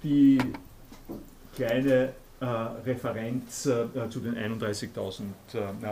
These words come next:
Euro in, äh, bei Nietzsche, äh, sollte eine weitere, äh, einen weiteren kleinen Hinweis, äh,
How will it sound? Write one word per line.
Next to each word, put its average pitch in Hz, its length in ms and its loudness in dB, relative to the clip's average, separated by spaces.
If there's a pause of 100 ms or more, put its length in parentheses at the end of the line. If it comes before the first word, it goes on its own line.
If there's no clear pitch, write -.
(100)
Euro 107 460 2
in, 98 320 -8
äh, 101 200 -4
bei 98 120 -4
Nietzsche, 127 500 0 (400)
äh, 117 300 4
sollte 113 840 -2
eine 101 240 -2
weitere, 101 460 -2 (240)
äh, 113 60 -4
einen 101 1000 -4
weiteren 101 280 -4
kleinen 107 240 -6
Hinweis, 87 500 -10
äh, 101 400 -10